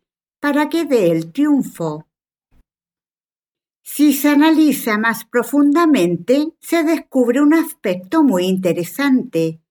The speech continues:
El número uno es el padre que está en secreto,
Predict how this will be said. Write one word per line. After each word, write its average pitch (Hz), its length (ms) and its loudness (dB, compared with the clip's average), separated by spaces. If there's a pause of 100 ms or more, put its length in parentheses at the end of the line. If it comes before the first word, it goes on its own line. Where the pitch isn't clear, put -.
(120)
El 320 200 4
número 262 440 2
uno 196 380 -2
es - 200 -10
el 175 140 -8
padre 226 600 -4
que 320 120 -2
está 254 240 -6
en 170 100 0
secreto, 185 840 -6